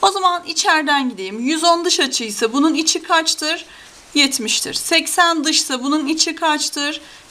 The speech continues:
Yüzdür. Hepsi iç oldu şu anda. İç açılar toplamı kaç dereceydi? Üç yüz altmış dereceydi.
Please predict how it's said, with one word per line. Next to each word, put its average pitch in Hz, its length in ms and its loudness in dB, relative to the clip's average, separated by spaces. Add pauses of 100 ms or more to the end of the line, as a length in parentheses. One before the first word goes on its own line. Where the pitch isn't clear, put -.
Yüzdür. 285 520 0 (260)
Hepsi - 440 -2
iç 285 160 -4
oldu 220 280 -2
şu 247 180 0
anda. 208 300 2
İç 269 180 -4
açılar 247 440 0
toplamı 311 720 0 (220)
kaç 349 320 2
dereceydi? 277 400 -4
Üç 320 160 -10
yüz 277 100 -6
altmış 254 420 0
dereceydi. 190 720 -6